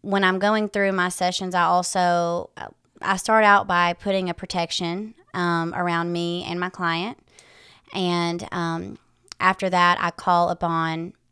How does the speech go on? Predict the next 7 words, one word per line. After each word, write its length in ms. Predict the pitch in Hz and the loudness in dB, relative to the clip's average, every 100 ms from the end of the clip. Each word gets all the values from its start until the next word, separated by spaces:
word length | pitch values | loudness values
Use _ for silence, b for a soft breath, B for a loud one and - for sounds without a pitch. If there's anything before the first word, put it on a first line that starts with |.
| _ 165 | _ -8
uh, 200 | 170 - | -6 -4
my 300 | 180 196 202 | 0 0 2
guides, 680 | 202 196 190 185 190 - - | 4 4 4 2 -2 -10 -6
my 140 | 180 170 | -4 -2
higher 280 | 180 175 | 0 0
self, 760 | 175 - 175 170 170 - - - b b b - | -2 0 2 4 0 -4 -20 -20 b b b -14
the, 640 | 113 180 165 160 160 | -6 -2 0 0 -2